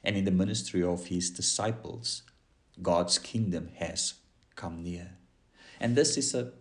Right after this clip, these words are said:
present day reality, not only a "one day when I die, I'll be in heaven" reality, no.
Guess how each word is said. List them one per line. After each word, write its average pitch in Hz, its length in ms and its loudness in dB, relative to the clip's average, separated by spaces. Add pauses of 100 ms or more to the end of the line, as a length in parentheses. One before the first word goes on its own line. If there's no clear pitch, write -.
(100)
present 113 580 2
day 85 400 0
reality, 87 680 -2
not 156 340 0
only 120 320 4
a 92 80 0
"one 95 360 -2
day 95 200 4
when 87 220 0
I 85 120 -2
die, 87 560 -2
I'll 90 220 2
be 87 200 -2
in 87 80 0
heaven" 90 480 0 (160)
reality, 87 560 -10
no. 90 320 -8